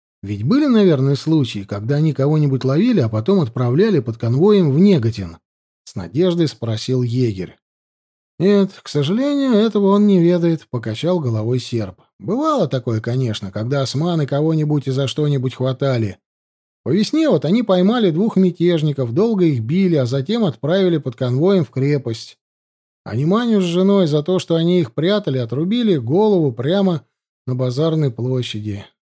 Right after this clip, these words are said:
В самой же Слатине. Но вот где левенды их перед этим держали, он про это не знает". О том можно спросить его свояка, он же сам местный и наверняка что-нибудь может знать.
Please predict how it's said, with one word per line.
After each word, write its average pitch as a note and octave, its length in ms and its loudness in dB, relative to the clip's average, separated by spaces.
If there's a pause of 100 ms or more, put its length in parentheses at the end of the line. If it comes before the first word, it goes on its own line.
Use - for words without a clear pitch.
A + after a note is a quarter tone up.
(440)
В - 80 -20
самой D#3+ 380 0
же B2 160 -4
Слатине. G2+ 680 -10 (760)
Но C#3+ 140 -6
вот F3 120 0
где E3+ 220 0
левенды G#3+ 400 4
их D#3 120 -2
перед F#3+ 280 2
этим G3+ 320 2
держали, D#3+ 480 2
он E3 180 -2
про E3+ 140 -2
это E3+ 260 0
не F3+ 160 2
знает". C#3 840 -2 (640)
О G#2 60 -10
том A3+ 480 0 (340)
можно A#3 380 0
спросить F3+ 520 -2
его G3+ 200 0
свояка, G3 840 -2
он G3 240 -2
же G#3 220 -2
сам G#3 360 -2
местный G3+ 500 0
и C#3 40 0
наверняка D3+ 640 0
что-нибудь F#3 480 0
может C3+ 320 -2
знать. B2+ 540 -4